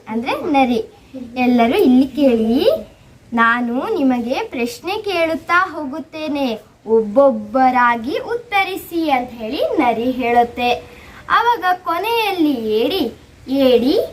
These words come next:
ಕಪ್ಪೆಗೆ ಕೊಡಬೇಕಾದ ಮಣಿಗಳು ಎಷ್ಟು ಎಂಬುದನ್ನು ನೋಡೋಣ" ಎಂದು ಹೇಳಿತು ನರಿ. ಎಲ್ಲ ಪ್ರಾಣಿಗಳು ಒಪ್ಪಿದವು. ನರಿ ಪ್ರಶ್ನೆ ಕೇಳಲು ಶುರು ಮಾಡಿತು. ಈಗ ಪ್ರಶ್ನೆ ಕೇಳ್ತೀನಿ, ಎಲ್ರೂ ಉತ್ತರ ಹೇಳ್ಬೇಕಾಯ್ತಾ?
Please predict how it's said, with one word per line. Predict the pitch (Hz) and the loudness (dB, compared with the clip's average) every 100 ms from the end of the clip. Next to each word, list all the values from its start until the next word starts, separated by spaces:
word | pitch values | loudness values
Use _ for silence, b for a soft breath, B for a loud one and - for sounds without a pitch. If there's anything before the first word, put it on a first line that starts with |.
| - - - | -12 -18 -2
ಕಪ್ಪೆಗೆ | 262 254 - 220 220 285 | 0 0 -8 -10 -8 -8
ಕೊಡಬೇಕಾದ | - - 277 494 508 494 - 311 262 277 | -8 -6 -2 -2 0 -2 0 0 2 0
ಮಣಿಗಳು | 254 247 403 440 403 | 0 -2 -2 -2 -2
ಎಷ್ಟು | 320 262 - - | 0 0 -2 -6
ಎಂಬುದನ್ನು | 320 262 247 233 226 226 226 | -4 0 2 0 0 -2 0
ನೋಡೋಣ" | 254 254 240 240 240 466 466 B B B | 2 2 0 0 0 0 0 B B B
ಎಂದು | 392 403 311 262 | -2 2 2 0
ಹೇಳಿತು | 440 440 480 415 392 294 | -2 -2 0 0 0 0
ನರಿ. | 269 262 277 - b b 262 | 4 4 2 -4 b b -4
ಎಲ್ಲ | 330 403 370 285 233 | 0 2 2 2 0
ಪ್ರಾಣಿಗಳು | - 233 226 226 226 311 466 | -4 -10 -10 -10 -8 -6 -2
ಒಪ್ಪಿದವು. | 571 - 403 311 269 - 262 | -2 -2 -4 -4 -4 -6 -2
ನರಿ | 320 339 302 - - | 0 2 0 -2 -10
ಪ್ರಶ್ನೆ | - 359 - 427 | -4 -4 -4 -6
ಕೇಳಲು | - 240 196 185 254 427 | -6 -8 -10 -10 -12 -10
ಶುರು | - 494 453 | -4 0 2
ಮಾಡಿತು. | 392 320 269 311 320 - B B B - | 4 4 2 -2 -2 -6 B B B -4
ಈಗ | 226 262 359 | 2 2 2
ಪ್ರಶ್ನೆ | - 247 - 302 | -4 -14 -6 -4
ಕೇಳ್ತೀನಿ, | 294 262 233 226 220 277 494 B B - | -4 -6 -8 -10 -10 -8 -8 B B -10
ಎಲ್ರೂ | 233 247 311 320 | -4 -2 -2 -2
ಉತ್ತರ | - 285 | -2 -2
ಹೇಳ್ಬೇಕಾಯ್ತಾ? | 311 269 247 240 247 233 311 415 392 220 | 0 0 -4 -6 -6 -4 0 2 2 0